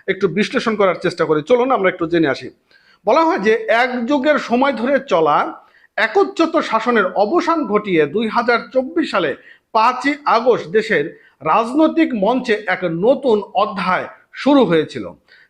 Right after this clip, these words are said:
ছাত্রদের প্রবল আন্দোলনের মুখে পদত্যাগ করেন সাবেক প্রধানমন্ত্রী শেখ হাসিনা। আর সেই শূন্যতা পূরণে নোবেলজয়ী অর্থনীতিবিদ ডক্টর মোহাম্মদ ইউনূসের নেতৃত্বে গঠিত হয় অন্তর্বর্তীকালীন সরকার। আর এই সরকারের প্রতি ছিল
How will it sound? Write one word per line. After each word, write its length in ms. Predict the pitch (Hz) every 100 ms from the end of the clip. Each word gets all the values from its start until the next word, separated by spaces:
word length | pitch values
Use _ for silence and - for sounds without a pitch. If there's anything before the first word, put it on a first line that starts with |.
| _
ছাত্রদের 720 | - - 240 - 349 330 196
প্রবল 640 | 160 - 294 320 339 330 302
আন্দোলনের 600 | 269 262 254 247 240 208
মুখে 460 | 208 208 180 110 - _ -
পদত্যাগ 460 | 196 247 240 285 277
করেন 260 | 254 196 175
সাবেক 420 | - 208 240 240 233
প্রধানমন্ত্রী 600 | 208 240 277 262 196 170
শেখ 240 | - 175 -
হাসিনা। 440 | 139 127 101 80 _ _ _
আর 260 | 165 170 156
সেই 440 | - 254 262 165
শূন্যতা 560 | 156 - 240 285 320 311
পূরণে 400 | - 269 277 196
নোবেলজয়ী 680 | 175 190 254 294 190 139 110 - _ -
অর্থনীতিবিদ 760 | 233 254 330 330 262 208 156 226
ডক্টর 320 | 226 190 180
মোহাম্মদ 460 | 180 175 190 196 190
ইউনূসের 500 | 233 277 349 269 208
নেতৃত্বে 480 | 190 202 202 254 233 170
গঠিত 260 | 196 262
হয় 300 | 262 180 156 - - _ _ -
অন্তর্বর্তীকালীন 920 | 240 277 311 294 277 247 202 180 170
সরকার। 440 | - 143 - 98 - _ _
আর 180 | 165 170
এই 280 | 165 269 359
সরকারের 440 | - 277 285 269
প্রতি 260 | 262 240 240
ছিল 300 | 240 208